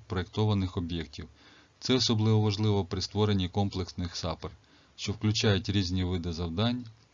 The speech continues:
від конструювання виробу і проєктування технологічних процесів до виробу ріжучого інструменту і проєктування конструкцій спеціалізованого оснащення на основі аналізу типових технологічних рішень.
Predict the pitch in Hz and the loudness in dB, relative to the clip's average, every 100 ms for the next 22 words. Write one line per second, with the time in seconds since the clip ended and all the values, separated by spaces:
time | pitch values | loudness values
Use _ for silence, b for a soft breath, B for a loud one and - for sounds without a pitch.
0 | - 95 101 - 95 - 98 95 92 107 | -6 -4 -4 -2 -2 -2 -2 0 0 2
1 | 117 120 113 98 117 117 110 110 113 B | 2 0 -2 -2 -2 0 0 0 -2 B
2 | B B - 107 110 110 113 110 110 104 | B B -4 -2 2 2 2 2 4 4
3 | 104 104 - 104 101 101 - 101 95 104 | 2 -2 -2 0 2 0 0 -2 -2 -4
4 | 101 104 98 - 87 90 92 120 113 95 | 0 0 0 -2 -4 -2 0 2 2 0
5 | 95 - B B B B _ - - 101 | -4 -8 B B B B _ -18 -6 0
6 | 113 110 107 107 98 - 95 95 113 117 | 2 2 2 0 0 0 0 2 2 2
7 | 113 110 92 - 95 104 98 - 87 - | -2 -2 -4 -2 0 2 0 -2 -6 -4
8 | 98 107 - 104 - 92 98 90 85 98 | -4 -4 -6 -6 -6 -6 -4 -2 -2 0
9 | 104 101 92 - 90 - 104 107 104 101 | 0 0 -2 -4 -8 -4 -2 -2 0 0
10 | 90 90 - 98 101 - 87 92 101 98 | 0 -2 -2 -2 -2 -2 -2 -2 0 -2
11 | 92 - - 90 101 - 90 92 87 85 | -4 -8 -6 -4 -4 -6 -10 -6 -4 -2
12 | 90 - 95 90 85 80 - 76 | -4 -4 -4 -6 -6 -8 -8 -12